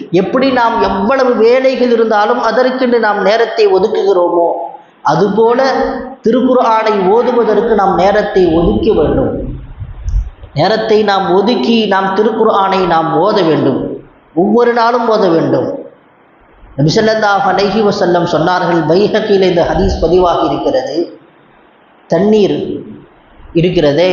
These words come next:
இரும்பிலை பட்டுவிட்டால் துருப்பிடிக்கும். அதுபோல மனிதர்களுடைய உள்ளங்கள் பாவத்தின் காரணமாக துருப்பிடிக்கிறது.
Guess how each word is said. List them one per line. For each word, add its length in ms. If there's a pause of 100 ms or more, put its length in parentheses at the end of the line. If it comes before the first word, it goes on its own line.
(140)
இரும்பிலை 520
பட்டுவிட்டால் 840 (720)
துருப்பிடிக்கும். 720 (1800)
அதுபோல 520 (600)
மனிதர்களுடைய 840 (100)
உள்ளங்கள் 640 (220)
பாவத்தின் 640
காரணமாக 540 (120)
துருப்பிடிக்கிறது. 840